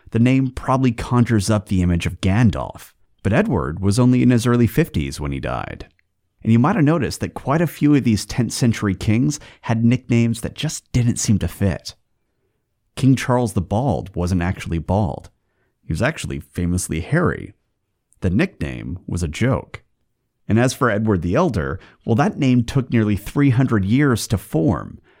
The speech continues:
likely because the Normans wanted Edward Longshanks to be Edward the First,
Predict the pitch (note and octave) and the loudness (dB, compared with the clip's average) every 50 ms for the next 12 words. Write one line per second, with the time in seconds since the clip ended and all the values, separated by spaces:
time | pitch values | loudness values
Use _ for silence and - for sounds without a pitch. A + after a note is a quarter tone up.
0 | _ _ _ - - C3+ C#3+ - - F2+ E2+ E2+ F2 F2 F#2+ - - - G#2+ F#2 | _ _ _ -2 -2 -2 -2 -2 -4 -4 -2 -2 -2 -2 -4 -4 -2 -2 -2 0
1 | - F#2+ F2+ G2 A2 A2 G#2 G2+ F#2+ F#2 - F#2 F#2 G2 F#2+ G2+ F2 - - G2+ | 2 2 4 4 6 6 4 4 2 0 -2 0 0 2 2 0 0 0 -2 -2
2 | F#2+ F#2+ G2 F#2 E2+ E2+ E2+ G2+ B2 C#3+ C#3 - - - D2 C2 C2+ D2 - - | 0 0 0 0 0 0 0 2 4 4 2 2 0 -4 -6 -6 -6 -8 -8 -10
3 | - - E2 D#2+ D2+ D2+ C2+ C2 C2+ - - - - - D#2 B1+ G1+ - - - | -8 -6 -4 -4 -4 -4 -6 -8 -10 -10 -10 -12 -8 -6 -6 -6 -6 -10 -12 -12
4 | - | -14